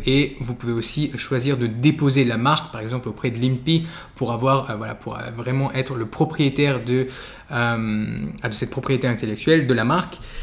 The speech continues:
Euh, faites attention quand vous créez une marque aux marques existantes,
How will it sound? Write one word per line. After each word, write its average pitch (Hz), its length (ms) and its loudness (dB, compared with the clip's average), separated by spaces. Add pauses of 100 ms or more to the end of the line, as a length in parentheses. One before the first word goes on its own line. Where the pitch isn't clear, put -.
(220)
Euh, 127 240 6
faites 202 180 8
attention 185 460 6
quand 165 400 8
vous 139 220 2
créez 147 280 6
une 127 80 6
marque 131 440 4
aux 131 160 6
marques 127 420 4
existantes, 131 640 0